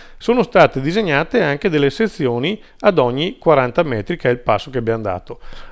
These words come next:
Anche in questo caso poi è sufficiente andare a premere il bottone chiudi e qui vengono generati in sequenza sia il profilo, eh, longitudinale che poi le sezioni trasversali. Quindi completiamo l'operazione. Adesso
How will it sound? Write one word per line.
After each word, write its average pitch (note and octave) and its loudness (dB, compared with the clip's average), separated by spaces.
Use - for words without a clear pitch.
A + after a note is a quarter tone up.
Anche F#3 4
in C3 -2
questo D#3 -4
caso G3 4
poi D3+ 6
è - 4
sufficiente B2 -4
andare B2 4
a B2 -4
premere B2+ 0
il A2 -6
bottone A#2 -4
chiudi C3+ -4
e A#3 0
qui C#4+ 2
vengono F3+ 4
generati E3 2
in A3 -2
sequenza C3+ 0
sia A#3 4
il D3+ 8
profilo, C3+ 2
eh, B2 -6
longitudinale D3+ 0
che A#3 4
poi E3 4
le D#3 2
sezioni C3+ -2
trasversali. A#2+ -4
Quindi A#2 -6
completiamo D3+ 2
l'operazione. F#3 2
Adesso D3+ 2